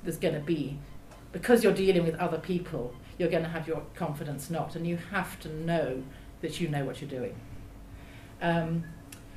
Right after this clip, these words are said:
you have to have the ability to structure the book and to keep the narrative going, to keep the page-turning thing going. And in the case of ghostwriting, it is,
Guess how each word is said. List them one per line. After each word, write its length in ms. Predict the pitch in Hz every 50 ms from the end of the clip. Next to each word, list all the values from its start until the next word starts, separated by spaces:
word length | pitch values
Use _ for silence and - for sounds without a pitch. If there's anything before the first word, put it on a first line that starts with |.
| - - - -
you 100 | 226 226
have 240 | 220 226 208 -
to 60 | - 180
have 160 | 175 160 165
the 80 | 156
ability 360 | 156 156 160 156 156 - 160 160
to 100 | - 175
structure 520 | - - - - - 156 151 - - 208
the 100 | 180 175
book 340 | 180 196 202 233 226 - - -
and 120 | 196 180
to 60 | - -
keep 200 | 196 196 175 -
the 80 | 170
narrative 560 | 175 180 175 170 170 175 175 - 180 170 -
going, 320 | - 170 156 160 175 202 202
to 80 | 190
keep 260 | - - 190 175 - -
the 60 | 165
page-turning 920 | 160 151 180 170 165 170 - - - - - - 170 170 156 151 151 156
thing 320 | 156 - 170 160 165 165 -
going. 300 | - 160 160 165 170 175 -
And 160 | 202 208 220
in 80 | 226 233
the 60 | 240
case 280 | - 269 247 247 247
of 60 | - -
ghostwriting, 600 | 190 175 175 - 180 170 170 170 185 190 180 196
it 120 | 233 233
is, 260 | 262 247 226 - -